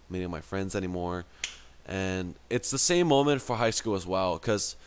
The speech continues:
during high school, I made so many friends, whether they're friends of me or not.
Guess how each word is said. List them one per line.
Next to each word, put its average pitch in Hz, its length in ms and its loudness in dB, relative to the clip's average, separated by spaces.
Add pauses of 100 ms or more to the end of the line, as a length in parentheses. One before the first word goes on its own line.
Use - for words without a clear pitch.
(300)
during 143 220 2
high 123 160 4
school, 117 380 0
I 139 160 6
made 147 460 2
so - 140 0
many 139 140 2
friends, 117 340 -2
whether 123 300 4
they're 113 320 2
friends 110 320 -2
of 107 80 -2
me 101 120 -2
or 98 60 -2
not. 92 360 -2